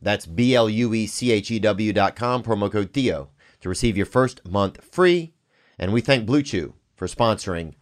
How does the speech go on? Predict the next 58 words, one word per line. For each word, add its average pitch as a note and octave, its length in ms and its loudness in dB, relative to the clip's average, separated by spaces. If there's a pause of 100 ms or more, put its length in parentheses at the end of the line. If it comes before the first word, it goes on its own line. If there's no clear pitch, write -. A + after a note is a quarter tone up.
this A#2+ 300 4
podcast. E2+ 800 -4 (800)
You A2 120 2
know, A#2 160 8
I A#2+ 80 8
had A#2+ 140 6
a A2 40 4
comedy B2+ 320 4
show A#2+ 220 6
last A2 300 8
night, A#2 240 4
and G#2+ 80 2
I - 20 4
met G#2+ 260 4
a, F2 280 0
a - 40 -8
fella, A#2+ 340 4
and A2 80 2
he G#2+ 60 -2
said, A2 200 2
"Hey, B2 160 4
man, G2+ 280 0
I G#2+ 60 0
go G#2+ 120 2
to F#2+ 60 -2
therapy G2+ 380 2
twice F#2+ 340 2
a F2+ 60 -4
week." D#2+ 280 -6 (1500)
And E2+ 140 -6
I, F2 200 -2
and, F2+ 220 -6
and F#2+ 120 -4
his F#2 100 -4
buddy G2+ 240 4
said, G#2+ 160 0
"I A2+ 80 4
go G2 120 2
once G2 320 -2
a F2 60 -4
week." D2+ 240 -8 (1000)
And D2+ 100 -10
I D#2 40 -10
said, D#2 240 -8
"Dang." F#2 320 0
And E2 80 -2
they E2 80 -2
said, F2+ 200 -2
"Well, F2+ 120 0
thanks B2 220 0
for G#2 80 -8
talking A2 260 2
about F#2 180 0
therapy F#2+ 360 4
if D#2+ 100 -10
you F#2 80 -4
need F2+ 200 -4
therapy." C#2+ 480 -8